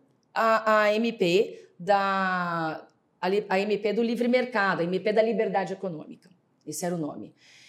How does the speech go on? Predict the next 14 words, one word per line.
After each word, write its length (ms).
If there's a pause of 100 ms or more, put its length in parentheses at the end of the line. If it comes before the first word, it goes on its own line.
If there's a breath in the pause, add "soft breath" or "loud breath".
(120)
E 120
aí 220
muitas 360
questões 500
foram 200
retiradas 760
da 160
M 260
P. 320 (240 loud breath)
Eu 100
falava, 240
"Gente, 240
isso 140
aqui 500